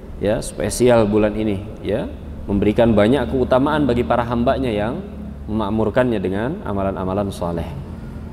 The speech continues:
Nah, untuk tentang bulan Zulhijjah, tentunya adalah salah satu bulan yang dimuliakan, ya, tentunya di dalam agama kita yang mulia pula, yaitu agama Islam. Allah Subhanahu wa taala berfirman di dalam surat At-Taubah ayat ketiga puluh enam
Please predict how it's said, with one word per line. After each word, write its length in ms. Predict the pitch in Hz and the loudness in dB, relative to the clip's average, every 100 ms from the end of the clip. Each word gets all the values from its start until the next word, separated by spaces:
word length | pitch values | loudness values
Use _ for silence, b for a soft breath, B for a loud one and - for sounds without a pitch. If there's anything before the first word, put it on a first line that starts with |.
| - - - B B B B B | -12 -12 -14 B B B B B
Nah, 160 | 104 107 | 2 4
untuk 240 | 135 202 | 6 4
tentang 320 | 175 147 151 | 4 4 6
bulan 240 | 139 143 143 | 6 6 6
Zulhijjah, 720 | 131 139 156 110 107 139 120 | 4 4 4 4 2 0 -2
tentunya 320 | 110 113 135 | 0 2 4
adalah 240 | 117 123 139 | 4 2 2
salah 240 | 127 120 | 0 0
satu 160 | 120 120 | 0 0
bulan 320 | 113 123 151 | 2 4 4
yang 160 | 131 | 2
dimuliakan, 560 | 113 117 120 131 143 135 113 | 0 2 4 4 2 0 -2
ya, 80 | - | -2
tentunya 320 | 104 110 131 | -4 -2 0
di 80 | 110 | 2
dalam 240 | 113 131 | 2 2
agama 320 | 113 110 113 | 2 0 2
kita 240 | 113 117 127 | 0 0 2
yang 80 | |
mulia 320 | 127 127 135 123 | 2 2 2 2
pula, 400 | 143 143 98 - | 2 2 2 0
yaitu 160 | 104 139 | -2 2
agama 320 | 113 107 107 | 2 2 0
Islam. 480 | 101 - 107 90 - - - - B B B - | -2 -4 -2 -2 -2 -4 -4 -6 B B B -2
Allah 240 | 101 117 147 | 2 4 4
Subhanahu 640 | 135 117 127 143 139 120 | 4 2 4 4 4 2
wa 80 | 113 | 0
taala 320 | 113 135 123 | 2 2 2
berfirman 720 | 110 107 110 104 143 220 277 | 0 -2 -2 2 2 0 -2
di 80 | 117 | -2
dalam 320 | 113 113 113 | 2 2 0
surat 320 | - 123 117 | 0 0 0
At-Taubah 560 | 117 110 127 120 120 110 | -2 -4 -2 -2 0 0
ayat 160 | 104 98 | -2 -4
ketiga 320 | 107 107 107 | -4 -2 -2
puluh 240 | 110 107 | -2 -2
enam 320 | 98 120 156 | -2 0 -2